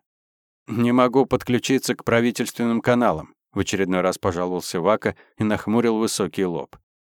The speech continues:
«Здесь нет прямой связи с внешним миром», отрезала Сус. «Вы работаете во внутренних сетях станции. С общей галактической сетью связаться не получится. Станция закачивает сюда новости из внешнего мира время от времени,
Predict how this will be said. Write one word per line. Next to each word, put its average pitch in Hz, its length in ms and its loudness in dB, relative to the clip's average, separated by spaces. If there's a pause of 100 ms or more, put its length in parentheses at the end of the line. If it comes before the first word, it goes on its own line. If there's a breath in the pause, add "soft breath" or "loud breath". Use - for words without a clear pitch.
(320)
«Здесь 110 480 -2
нет 156 280 4
прямой 101 300 2
связи 127 300 0
с - 120 -4
внешним 113 380 0
миром», 87 360 0 (100)
отрезала 90 520 -4
Сус. - 320 -6 (360 soft breath)
«Вы 143 180 4
работаете 147 540 2
во 131 120 6
внутренних 131 500 2
сетях 127 300 0
станции. 85 560 -2 (200 soft breath)
С - 120 -2
общей 156 260 2
галактической 131 680 2
сетью 135 360 0
связаться 123 480 -2
не 120 100 0
получится. 127 640 -2 (240 soft breath)
Станция 143 520 2
закачивает 135 640 0
сюда 101 260 0
новости 120 380 0
из 87 100 -2
внешнего 110 440 0
мира 123 280 4
время 95 320 0
от 92 100 -2
времени, 90 440 0